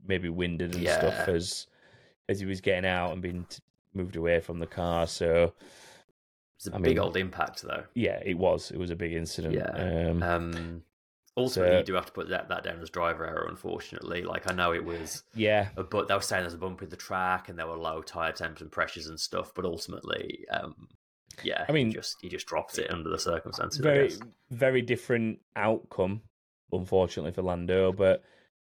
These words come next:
Speaker 1: it is similar to the Alonso thing of just being over it, ep-, yeah,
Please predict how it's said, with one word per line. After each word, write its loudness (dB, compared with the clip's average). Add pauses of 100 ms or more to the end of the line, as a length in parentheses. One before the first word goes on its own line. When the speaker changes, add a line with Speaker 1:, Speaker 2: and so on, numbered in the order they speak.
Speaker 1:
it 2
is -2 (280)
similar 2
to -6
the 2
Alonso 6
thing -2
of 0
just -10
being 0
over 4
it, 0 (140)
ep-, -4 (260)
yeah, -4